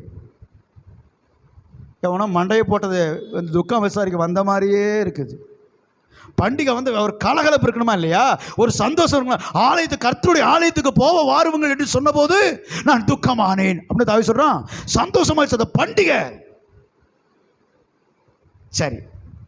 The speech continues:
பண்டிகைன்னா எப்படி கொண்டாடுவாங்க அப்படின்னு சொல்லி பார்க்குறோம். பண்டிகைன்னா ஒரு வீட்டுல பிறந்த நாள்,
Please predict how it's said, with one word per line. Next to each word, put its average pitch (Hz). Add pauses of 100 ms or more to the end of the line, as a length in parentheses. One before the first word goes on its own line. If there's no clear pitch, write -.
(880)
பண்டிகைன்னா 214
எப்படி 185
கொண்டாடுவாங்க 143 (2000)
அப்படின்னு 160
சொல்லி 139
பார்க்குறோம். 107 (1040)
பண்டிகைன்னா 208 (2000)
ஒரு 233
வீட்டுல 320
பிறந்த 208
நாள், 147